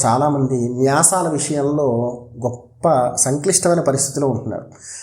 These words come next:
అసలు ఈ అనేక రకాల న్యాసాలు ఉన్నాయి. నేను చెప్పుకున్న గురువు గారు ఒకటి చెప్పారు, మీరు ఒకటి చెప్పారు, ఇలా నేను ఏదో గ్రంథస్థమైన విషయాలు చూశాను, మహానుభావులు రాసిన గ్రంథాలు చూశాను, దాంట్లో ఒక రకంగా ఉంది.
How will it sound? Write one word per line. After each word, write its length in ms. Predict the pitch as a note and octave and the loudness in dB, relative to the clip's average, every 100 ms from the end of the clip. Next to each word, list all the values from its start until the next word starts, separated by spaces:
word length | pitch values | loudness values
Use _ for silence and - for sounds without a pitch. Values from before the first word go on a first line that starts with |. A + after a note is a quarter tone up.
| - | -4
అసలు 400 | C3 D3+ D3+ C#3 | 0 2 2 0
ఈ 200 | - D3 | -6 -8
అనేక 380 | - D3 F#3 F3+ | -2 2 4 4
రకాల 400 | F3 F3 E3+ D#3+ | 2 2 2 2
న్యాసాలు 580 | C#3 C3 C#3+ D3 D#3 B2+ | 0 0 2 2 0 0
ఉన్నాయి. 260 | A2+ A2+ - - _ C3+ | -4 -6 -10 -20 _ 0
నేను 140 | D#3 | 0
చెప్పుకున్న 400 | D#3+ D#3 E3 E3+ | 0 -2 0 0
గురువు 320 | C#3 D3+ E3 | 2 2 4
గారు 160 | D#3+ D#3 | 4 2
ఒకటి 140 | C#3+ | 0
చెప్పారు, 540 | C#3 C3 C3 B2+ A#2+ - - _ | -2 -2 0 0 -2 -6 -18 _
మీరు 180 | D#3 D#3+ | 2 2
ఒకటి 220 | D#3 C#3+ | 2 0
చెప్పారు, 540 | C3+ B2 B2+ B2 A#2+ - - | -2 -2 -2 0 -2 -6 -6
ఇలా 180 | D3 D3 | 0 2
నేను 200 | D3 C#3+ | 4 2
ఏదో 140 | C#3+ D3+ | 2 2
గ్రంథస్థమైన 680 | C#3+ C#3+ C#3 D#3+ E3+ D#3+ D3+ | 2 2 0 0 0 0 2
విషయాలు 540 | B2+ D#3+ D#3+ D3 C#3 | 2 2 2 2 -2
చూశాను, 260 | C#3 C#3+ C3 | -2 -2 -2
మహానుభావులు 640 | B2 C#3+ D3+ D3+ D3 C#3+ | -2 0 2 2 2 2
రాసిన 320 | C#3 C#3+ C#3 | 0 0 0
గ్రంథాలు 440 | C3 C3+ D3 C3+ | 0 2 0 0
చూశాను, 320 | C3 C3 A#2+ A#2 | 0 0 0 0
దాంట్లో 360 | B2 C#3+ D3+ | 0 2 0
ఒక 160 | C3+ D3+ | 2 0
రకంగా 300 | C#3+ C#3 C3 | -2 -2 -2
ఉంది. 360 | A#2+ A2 A#2 | -4 -4 -8